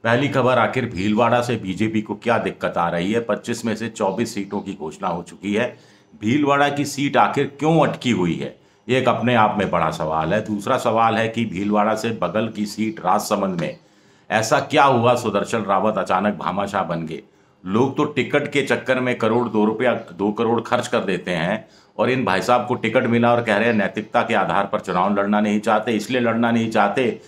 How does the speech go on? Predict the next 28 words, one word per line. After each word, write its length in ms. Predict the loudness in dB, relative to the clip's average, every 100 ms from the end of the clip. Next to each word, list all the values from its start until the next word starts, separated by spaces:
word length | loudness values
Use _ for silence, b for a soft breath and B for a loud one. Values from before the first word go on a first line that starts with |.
| B B 0
क्योंकि 560 | 0 2 2 0 -2 -10 _ -6
यहाँ 380 | 0 2 2 2
की 160 | 0
विधानसभा, 680 | 0 0 2 0 0 2 2
भीम 440 | 0 -2 0 0 0
विधानसभा 560 | 0 0 0 0 0
सीट 300 | 0 -2 -2
में 140 | -2 0
यहाँ 320 | 2 0 0
के 100 | -2
लोगों 280 | -2 0 0
ने 80 |
उनको 260 | 0 0 -2
हरा 300 | 0 0 -2
दिया 240 | -4 -10
था। 260 | -14 -18 _ _ _ _ _ _ _ _ _ _ _ _ _
तो 60 | 0
आखिर 460 | 4 4 4 2
इस 120 | 2 2
दानवीरता 720 | 4 4 4 4 4 4 4
का 160 | 4
अचानक 460 | 2 2 2 0 -2
भामाशाह 460 | -2 0 2 2 2
क्यों 220 | 2 0
बन 120 | 0
गए 140 | 0 -2
हैं 200 | -4 -10
ये? 140 | -20